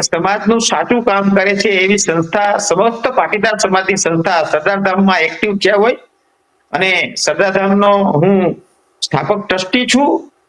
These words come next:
અને સમાજને એમ થયું કે સરદારધામને સૌરાષ્ટ્રમાં જમાવવા માટે જયંતિભાઈને જવાબદારી સોંપવી જોઈએ. મેં ના પાડી હોવા છતાં પણ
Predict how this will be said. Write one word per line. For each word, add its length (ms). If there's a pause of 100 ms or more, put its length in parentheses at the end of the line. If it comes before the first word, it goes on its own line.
(220)
અને 240 (800)
સમાજને 640
એમ 200
થયું 400
કે 180
સરદારધામને 800
સૌરાષ્ટ્રમાં 580
જમાવવા 380
માટે 460 (400)
જયંતિભાઈને 580
જવાબદારી 480
સોંપવી 460
જોઈએ. 300 (460)
મેં 200
ના 200 (100)
પાડી 200
હોવા 260
છતાં 480
પણ 260